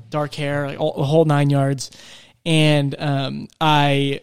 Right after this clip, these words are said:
what I would do is I, I would go to work, and whenever you go to work, you can choose, like, how you wanna spend your work day. And I, I would spend a work day making friends. And so I just had so many friends.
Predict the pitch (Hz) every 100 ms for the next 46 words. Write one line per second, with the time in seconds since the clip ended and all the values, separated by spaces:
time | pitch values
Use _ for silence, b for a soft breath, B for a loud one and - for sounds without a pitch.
0 | _ 156 170 160 147 214 240 170 165 151
1 | 156 156 180 202 165 170 170 151 143 180
2 | 214 185 165 151 175 156 143 139 - 165
3 | 160 151 143 147 156 151 147 - 151 143
4 | 135 143 - 131 127 - B B B B
5 | 156 147 143 156 147 _ _ 156 143 -
6 | 165 143 190 220 151 147 - 160 143 131
7 | 160 143 135 - - 139 147 139 143 156
8 | 127 - 143 - 160 139 139 - 151